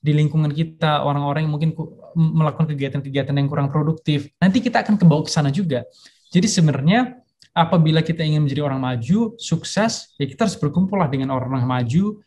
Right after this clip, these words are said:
sukses, dan orang-orang hebat. Nanti kita akan kebawa ke sana sendiri. Lah, tetapi ingat, kita juga harus berkumpul dengan orang-orang yang tulus, baik, dan setia dengan kita. Tetapi mereka memberikan dampak yang positif. Jadi yang paling penting itu apa? Kita harus menjaga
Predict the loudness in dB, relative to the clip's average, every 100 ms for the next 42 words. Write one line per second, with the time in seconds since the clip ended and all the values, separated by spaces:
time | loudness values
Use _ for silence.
0 | _ -8 -8 -6 -2 0 0 -2 -2 -2
1 | -2 0 0 0 -4 -2 0 2 0 0
2 | 0 0 -2 -2 -4 -4 -2 0 0 -2
3 | -8 _ _ -2 -2 -2 -10 -4 0 2
4 | 4 4 0 -6 _ _ -4 0 0 0
5 | 0 -2 -2 -6 -6 -2 0 0 -2 -4
6 | -4 -2 0 0 0 -2 -2 -2 0 0
7 | 0 -2 -4 -4 -2 -2 -2 -2 -4 -6
8 | -8 -2 -2 -2 -6 _ -2 0 4 4
9 | 4 2 2 2 -2 -2 -2 -2 -6 -4
10 | -4 -4 -4 -4 -2 -2 0 4 2 2
11 | 0 2 4 2 2 0 0 -6 -8 _
12 | _ -2 0 2 0 0 -2 0 -2 0
13 | 0 0 -2